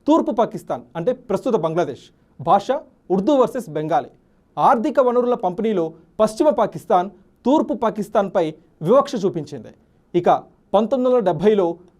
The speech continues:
పాకిస్తాన్లో జరిగిన సార్వత్రిక ఎన్నికల్లో తూర్పు పాకిస్తాన్కి చెందిన షేక్ ముజిబుర్ రెహమాన్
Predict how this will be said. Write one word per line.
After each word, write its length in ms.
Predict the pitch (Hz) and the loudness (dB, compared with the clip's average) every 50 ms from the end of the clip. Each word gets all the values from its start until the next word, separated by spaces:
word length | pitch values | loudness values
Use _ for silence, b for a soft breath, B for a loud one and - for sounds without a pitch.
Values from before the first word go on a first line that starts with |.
| - 170 | -2 0
పాకిస్తాన్లో 600 | 196 226 226 311 262 - - - 254 254 254 214 | 0 0 0 -2 -6 -4 -2 0 2 2 2 2
జరిగిన 300 | - 220 220 214 220 208 | 2 2 0 0 -2 -4
సార్వత్రిక 560 | 214 - 180 190 226 240 240 - 247 - 214 | -4 -2 0 0 0 0 -2 -4 -4 -4 -2
ఎన్నికల్లో 560 | 180 175 185 180 214 190 185 175 160 156 160 B B B B B B - | -2 -2 -2 -2 -2 0 2 2 2 0 -2 B B B B B B 2
తూర్పు 300 | 254 294 311 - - 294 | 2 2 2 2 -2 -4
పాకిస్తాన్కి 560 | 208 247 240 220 - 208 - 240 240 214 226 | -2 -2 -2 -2 -4 -6 -4 -2 -2 -2 -4
చెందిన 420 | - - 214 196 190 170 160 160 160 b b b b b | -4 -4 -4 -2 -2 -2 -2 -4 -6 b b b b b
షేక్ 380 | - 214 247 277 269 - - | 2 4 4 4 4 0 -4
ముజిబుర్ 400 | 190 196 175 180 190 202 240 220 | -4 -4 -4 -2 -2 -2 -2 0
రెహమాన్ 400 | 208 190 165 185 190 196 208 208 | -2 -2 -2 -2 0 -2 -2 -2